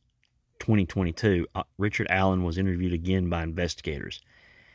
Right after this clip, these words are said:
He advised he was on the trail on February thirteenth. He said he saw juvenile girls on the trail on Freedom Bridge, and then he went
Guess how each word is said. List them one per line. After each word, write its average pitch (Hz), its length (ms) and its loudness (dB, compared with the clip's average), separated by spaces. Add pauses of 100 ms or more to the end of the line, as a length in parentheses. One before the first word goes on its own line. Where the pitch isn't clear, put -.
(180)
He 117 160 6
advised 98 500 2
he 104 120 -2
was 92 140 -2
on 87 140 -2
the 85 80 -4
trail 104 480 -2
on 85 120 -4
February 92 300 0
thirteenth. - 720 -4 (340)
He - 80 -14
said 92 220 0
he 87 80 -2
saw 85 280 -2
juvenile 87 440 0
girls 90 360 0
on 87 120 -2
the 87 60 -6
trail 92 400 0
on 92 220 -4
Freedom 87 420 -4
Bridge, 98 440 2 (400)
and - 80 -12
then 104 60 0
he 107 40 2
went 104 220 0